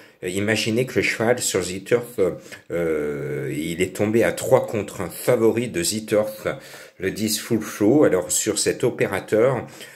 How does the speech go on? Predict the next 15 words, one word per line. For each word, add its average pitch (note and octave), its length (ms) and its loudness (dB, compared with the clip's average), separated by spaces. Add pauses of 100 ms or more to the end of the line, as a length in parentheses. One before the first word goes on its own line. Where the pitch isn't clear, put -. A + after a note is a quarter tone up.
(120)
euh, F#2 120 0
des G2 160 0
joueurs G2+ 380 2
ont, F2+ 400 -2
ont D#2+ 400 -4
engagé F2+ 400 -2
beaucoup, A2+ 300 -6
beaucoup, G#2 280 -2 (400)
beaucoup G2+ 260 -4
d'argent A2 380 0
sur F#2+ 180 -2
ce - 180 -6
numéro F2 240 0
dix C#3 400 0
et F2 160 -4